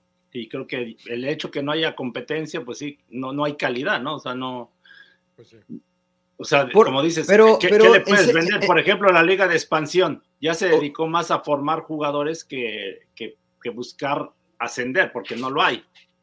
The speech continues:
Speaker 1: Entonces, creo que pierde interés la gente, ¿no? De ir a ver a, a un equipo, por ejemplo, el Tapatío de Chivas, el Rayados de, del Monterrey y, y, y equipos, o, o,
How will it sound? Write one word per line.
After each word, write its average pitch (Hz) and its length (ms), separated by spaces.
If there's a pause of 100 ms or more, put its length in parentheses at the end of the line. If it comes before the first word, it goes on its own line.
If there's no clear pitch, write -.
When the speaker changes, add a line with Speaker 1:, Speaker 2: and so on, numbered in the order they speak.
(100)
Speaker 1:
Entonces, 143 600
creo 147 180
que 160 100
pierde 151 360
interés 143 420
la 139 120
gente, 135 440
¿no? 147 180
De 131 100
ir 135 120
a 127 80
ver 131 180 (200)
a, 95 460 (800)
a 110 140
un 135 140
equipo, 131 640
por 117 140
ejemplo, 135 520 (400)
el 120 180
Tapatío 139 560
de 127 140
Chivas, 135 580
el 117 200
Rayados 127 520
de, 113 400 (200)
del 110 280
Monterrey 127 960
y, 110 480
y, 123 100
y 120 40
equipos, 151 560
o, 117 60
o, 110 800